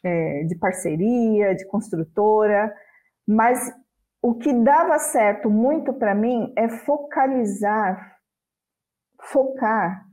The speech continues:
em três imóveis. Primeiro, um de alto padrão, o outro de baixo valor, tipo um dormitório, dois dormitórios, e o outro uma casa.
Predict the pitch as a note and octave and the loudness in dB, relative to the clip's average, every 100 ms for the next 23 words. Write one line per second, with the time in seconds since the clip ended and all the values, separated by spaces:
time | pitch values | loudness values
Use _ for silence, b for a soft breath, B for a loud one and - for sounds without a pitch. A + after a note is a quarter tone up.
0 | _ A3 A3 A3 A#3+ C4+ D4+ C4+ B3 F3 | _ 0 0 2 2 2 2 0 0 0
1 | D3 D3 D3 - - _ _ _ _ _ | -2 -4 -8 -12 -18 _ _ _ _ _
2 | _ _ - B3+ C4+ G3+ D3+ - - - | _ _ -4 0 2 2 0 -4 -10 -20
3 | _ C4 E4 D#4 C4 A#3 A#3 - F#3 D#3+ | _ 0 2 2 2 2 0 -2 -2 -2
4 | E3+ F#3+ G#3 B3+ - - _ _ _ - | -2 0 -2 -4 -8 -20 _ _ _ -2
5 | B3 C4+ C4 A3+ A3 G#3 E3+ D#3+ B B | 2 4 4 2 0 -2 -2 -2 B B
6 | B _ F3 E3+ G3 G3 F3+ F3 G3+ G#3 | B _ -4 -2 -2 -2 0 2 0 -2
7 | G3+ F#3 E3+ E3 F#3 B3+ - - - - | -6 -4 -2 0 2 2 0 -6 -18 -8
8 | G3 F#3 F#3+ E3+ - E3+ G3 F3+ E3+ E3 | -6 -6 -6 -6 -6 -4 -2 -2 -2 -4
9 | - A3+ A#3 A3+ G#3 F#3+ F#3+ F#3 E3+ E3+ | 0 2 4 4 2 0 -2 -2 -4 -4
10 | - D#3+ D#3+ D#3+ G3 G#3 G#3+ G#3+ G#3+ G#3+ | -6 -8 -8 -4 -2 0 2 0 -2 -6
11 | B B - C4 C#4 A#3+ A#3+ B3+ B3+ B3 | B B -2 0 2 2 2 2 0 0
12 | C4 C4 F3+ D3 D3 - | -2 -2 -2 -2 -4 -10